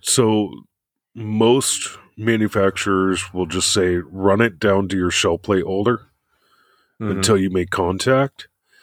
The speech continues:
Speaker 2: Okay.
Speaker 1: and then, um, lock it into place with the, the bushing or whatever, whatever Frankfurt calls their, um, part that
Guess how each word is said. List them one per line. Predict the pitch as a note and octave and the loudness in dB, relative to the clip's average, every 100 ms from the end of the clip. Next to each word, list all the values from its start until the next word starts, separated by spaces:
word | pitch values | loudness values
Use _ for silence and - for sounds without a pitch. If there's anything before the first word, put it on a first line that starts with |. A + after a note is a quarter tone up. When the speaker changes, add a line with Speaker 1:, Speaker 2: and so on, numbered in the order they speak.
| - - - | -20 -20 -14
Speaker 2:
Okay. | - F#2+ | -6 -2
Speaker 1:
and | G2+ | 0
then, | G2+ F#2+ F#2 F2+ F2+ _ - | 2 2 0 -8 -12 _ -6
um, | G#2 F#2 F2+ E2 D#2 - _ _ _ _ _ _ - | -2 0 0 -4 -8 -20 _ _ _ _ _ _ -4
lock | A2 G2+ - | 2 2 2
it | G#2+ | 2
into | G#2 F#2+ | 2 0
place | - G#2 G#2+ - | 0 2 2 0
with | G#2+ - | -2 0
the, | F#2+ F2+ F2 D#2+ - | 0 2 0 -4 -6
the | F2 | -4
bushing | D2+ F#2+ - F#2 | 0 0 0 -2
or | F#2 | 0
whatever, | E2+ F2 E2+ E2 - - | 0 0 0 -2 -4 -10
whatever | F2 F#2 F2+ E2+ E2 D2+ _ _ _ _ _ _ _ _ _ _ _ _ _ _ _ _ _ - | -4 0 2 0 -2 -4 _ _ _ _ _ _ _ _ _ _ _ _ _ _ _ _ _ -8
Frankfurt | - G#2 F2 - E2 D2 | -2 0 -2 -2 -2 -2
calls | - F2 E2 E2 | -2 0 0 0
their, | D#2+ D#2 D#2+ - _ _ _ _ _ _ _ - | -2 -2 -4 -8 _ _ _ _ _ _ _ -12
um, | E2 D#2 D2+ D2+ | -8 -6 -8 -6
part | - G2 - | -2 -2 -2
that | E2+ | -8